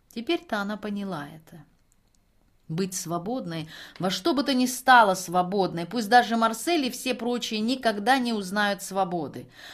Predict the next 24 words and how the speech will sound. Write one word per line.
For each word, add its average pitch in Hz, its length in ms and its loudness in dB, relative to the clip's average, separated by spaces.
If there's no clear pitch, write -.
Окончательно 247 680 2
проснувшись, 240 720 -2
она 214 160 -2
села 247 300 -2
в 233 100 -10
постели, 247 460 -4
прислушиваясь 214 840 -6
к 170 100 -6
зову, 226 480 -2
который, 254 340 2
казалось, 247 600 0
вот-вот 240 600 -6
прозвучит. 202 800 -8
Но 185 160 -2
из 214 200 -4
ночной 233 400 -4
дали 254 300 -4
донеслись 185 680 -8
лишь 156 220 -8
осипшие 165 540 -8
голоса 160 480 -6
неутомимых 170 680 -6
собак 156 440 -6
оазиса. 147 720 -10